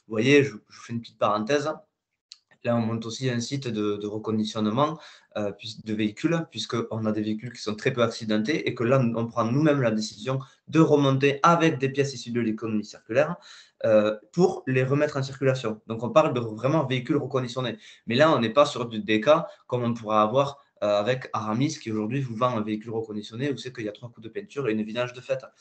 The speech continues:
Là, nous, vraiment, c'est un véhicule qui a été normalement sinistré, qui a été remonté dans les règles de l'art avec des contrôles des experts, euh, du métier et qui sont remis sur le marché.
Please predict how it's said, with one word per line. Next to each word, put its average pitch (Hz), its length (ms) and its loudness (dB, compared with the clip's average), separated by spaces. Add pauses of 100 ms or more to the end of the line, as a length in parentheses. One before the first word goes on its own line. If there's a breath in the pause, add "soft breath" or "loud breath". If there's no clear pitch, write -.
(360 soft breath)
Là, 143 220 8
nous, 143 220 2
vraiment, 131 420 2
c'est 123 200 -2
un - 20 -4
véhicule 120 500 -4
qui 113 120 -2
a - 20 0
été 110 400 -4 (280)
normalement 131 600 0
sinistré, 127 680 -4 (280 loud breath)
qui 127 100 -4
a 123 40 2
été 123 140 0
remonté 151 600 4
dans 147 180 8
les 151 100 2
règles 135 260 4
de 123 80 0
l'art 160 300 4
avec 170 280 2
des 151 100 -4
contrôles 143 540 2 (240 loud breath)
des 139 260 0
experts, 165 420 -2 (520 soft breath)
euh, 117 400 4 (280)
du 123 240 -6
métier 165 420 -2 (320 loud breath)
et 202 260 4
qui 143 140 -10
sont 139 160 0
remis 156 240 2
sur 147 180 -2
le 147 60 2
marché. 147 400 -4